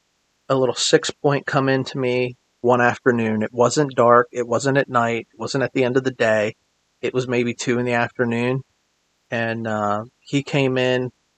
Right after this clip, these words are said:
I don't know. He, he didn't walk right under my trail. He started to try to, you know, backtrack and walk around the tree I was in. Um, had the Tactacam on.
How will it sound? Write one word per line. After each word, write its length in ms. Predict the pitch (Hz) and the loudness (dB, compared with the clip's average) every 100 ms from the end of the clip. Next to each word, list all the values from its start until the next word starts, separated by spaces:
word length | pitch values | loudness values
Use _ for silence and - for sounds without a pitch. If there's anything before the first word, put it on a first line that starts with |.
| _ _ _ _ _ _ _ _ _ _ - | _ _ _ _ _ _ _ _ _ _ -10
I 160 | 120 135 | -2 2
don't 200 | 127 127 | 4 4
know. 420 | 123 120 120 117 - | 2 4 2 -2 -10
He, 220 | 131 127 | -8 -2
he 140 | 139 | 2
didn't 240 | 135 139 127 | 2 2 4
walk 260 | 127 - - | 4 2 -2
right 200 | 127 127 | 2 2
under 180 | 131 131 | 2 2
my 140 | 123 | 0
trail. 600 | - - 123 123 123 120 - | -2 4 6 6 6 4 -2
He 80 | 120 | -8
started 360 | - 127 120 | 0 0 0
to 80 | 123 | -6
try 240 | - 120 | -2 0
to, 120 | 113 110 - | 0 -2 -4
you 80 | |
know, 120 | 113 107 | -6 -2
backtrack 580 | 110 107 - 131 117 - | 0 0 -2 0 0 0
and 100 | 120 | 0
walk 200 | 117 - | 0 2
around 320 | 120 113 123 | 2 2 0
the 80 | 127 | -4
tree 280 | - 135 123 | 0 4 4
I 60 | |
was 200 | 127 113 | 4 0
in. 280 | 131 131 131 _ _ _ _ _ _ | 0 0 -2 _ _ _ _ _ _
Um, 520 | 120 117 120 123 117 117 _ _ _ _ - - _ | -8 -6 -6 -6 -10 -14 _ _ _ _ -14 -14 _
had 200 | - 135 | 0 0
the 60 | 135 | 0
Tactacam 640 | - 131 131 - 135 131 | 0 0 0 -2 0 2
on. 360 | 147 160 156 | 4 6 4